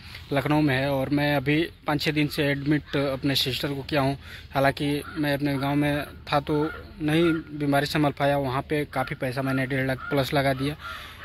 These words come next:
लेकिन वहाँ के doctor जवाब दे दिए। तो मैंने यहाँ पे लखनऊ लेकर आया हूँ और फर्स्ट जनवरी को operation हुआ है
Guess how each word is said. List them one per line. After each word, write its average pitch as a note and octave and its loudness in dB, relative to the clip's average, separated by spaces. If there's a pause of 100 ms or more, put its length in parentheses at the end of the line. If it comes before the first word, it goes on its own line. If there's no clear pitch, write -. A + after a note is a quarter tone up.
लेकिन D3+ 4
वहाँ C#3+ 6
के D#3 0
doctor C#3 0
जवाब C#3 4
दे C#3+ 0
दिए। D3+ 0
तो D3+ -2
मैंने D3 2
यहाँ C3 -2
पे D3 -4
लखनऊ C3+ -2
लेकर C3+ -2
आया C3 -2
हूँ C3 -6
और B2 -4 (840)
फर्स्ट E3+ 4
जनवरी D#3+ 4
को D#3 -2
operation D3 -2
हुआ C#3 0
है B2+ -2